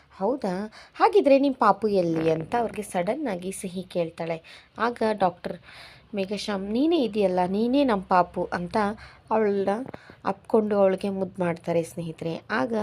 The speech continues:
"ನೋಡಿದ್ಯಾ ಸೀತಮ್ಮ, ನಾನು ಇವ್ರ ಪಾಪು ಅಂತೆ" ಅಂತ ಎಷ್ಟು ಖುಷಿಯಿಂದ ಸಿಹಿ ಸೀತಾ ಮತ್ತು ರಾಮ್ಗೆ ಹೇಳ್ತಾರೆ. "ನನ್ನ ಮಗಳಂದ್ರೆ ಏನು ಸುಮ್ನೆನಾ?" ಹಾಗೆ ಅಂತ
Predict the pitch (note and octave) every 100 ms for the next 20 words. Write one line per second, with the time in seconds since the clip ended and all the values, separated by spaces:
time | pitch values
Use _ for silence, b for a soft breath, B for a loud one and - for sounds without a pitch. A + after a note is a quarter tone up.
0 | A3+ B B B _ A3 A3+ B3+ A#3+ G#3+
1 | A3 B3+ A#3 A3+ G#3 G3 G3 A3+ C4+ A#3
2 | A3 F#3 F#3 - A#3+ G#3 F#3 F#3+ F3 F3+
3 | G3+ G#3 - C4 A3+ - A3+ G3 F#3 F3+
4 | G#3+ - G3 - G#3 G#3 A3 G3+ F#3+ F#3
5 | F3 F3+ F3 F3 F3+ E3+ B B B F#3+
6 | F#3+ F#3+ G3 B3 A#3 G3+ G3 F3+ F#3 E3+
7 | E3+ E3+ E3 G#3+ F#3 F3+ F3 F#3 E3+ F3+